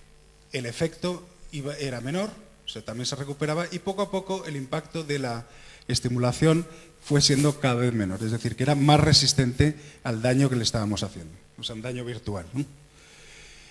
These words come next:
Y, eh, la repetición, yo no sé si se ve bien, pero, eh, que también es una función de Broca puro, la paciente ya venía con un daño previo, porque, eh, la, por efecto del tumor, pero poco a poco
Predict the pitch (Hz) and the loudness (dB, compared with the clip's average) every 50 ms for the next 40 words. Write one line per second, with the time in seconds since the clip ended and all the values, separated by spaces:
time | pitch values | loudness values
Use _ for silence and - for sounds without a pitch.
0 | - - - - - - - - - - - - - 196 208 202 - - - 156 | -20 -20 -20 -20 -20 -20 -20 -20 -20 -20 -20 -2 4 4 6 6 4 4 4 6
1 | 151 147 143 139 147 147 160 180 170 180 - 170 143 147 139 175 180 175 156 135 | 8 8 6 6 6 6 6 8 8 8 6 4 4 4 2 2 4 4 2 2
2 | 135 147 131 - 139 139 135 139 147 170 185 180 175 175 - 156 143 139 139 139 | 0 -2 -2 -2 0 0 2 2 4 4 4 2 0 0 0 0 2 2 2 0
3 | 147 143 151 143 139 135 127 123 120 120 - 143 131 131 131 135 139 139 131 - | -2 -2 -2 0 0 2 0 0 -2 -2 -4 -4 -4 -2 -2 -2 -2 -2 -4 -4
4 | 139 131 - - 135 - 143 135 127 131 131 127 127 135 139 135 143 131 131 - | -4 -4 -4 -4 -4 -4 -2 -4 -2 -2 -2 -2 -2 -2 -2 -2 -2 -2 0 0
5 | 180 165 180 185 175 - - - - - - - _ - - 139 143 127 127 123 | 0 2 0 -2 -4 -10 -18 -20 -20 -20 -20 -20 _ -8 -4 -2 -2 -2 -2 -2
6 | - 165 165 165 165 160 165 165 151 143 147 160 160 156 131 117 113 - - - | -2 -2 0 0 2 2 2 4 4 2 2 2 2 0 0 -2 -6 -10 -14 -18
7 | - - 117 120 123 117 117 127 165 175 165 160 170 180 175 - - 165 175 165 | -14 -10 -10 -8 -8 -6 -4 0 0 0 0 0 -4 -6 -8 -10 -8 -8 -8 -6
8 | 160 175 185 147 147 - - 120 107 127 127 120 110 110 113 - 120 113 104 - | -6 -8 -8 -10 -12 -10 -10 -10 -10 -10 -10 -10 -10 -10 -10 -8 -6 -6 0 0
9 | 139 131 - 156 156 156 160 170 165 165 170 175 - - - - - - - - | 0 4 6 6 6 6 6 6 6 6 4 2 -2 -10 -18 -20 -20 -20 -20 0
10 | - 175 185 190 190 190 - - - - - 180 185 180 185 175 - 170 165 156 | 4 4 6 6 4 2 -2 -10 -14 -6 -4 -2 0 2 0 2 2 0 -2 0
11 | - 165 170 165 151 - | -2 -4 -6 -6 -8 -12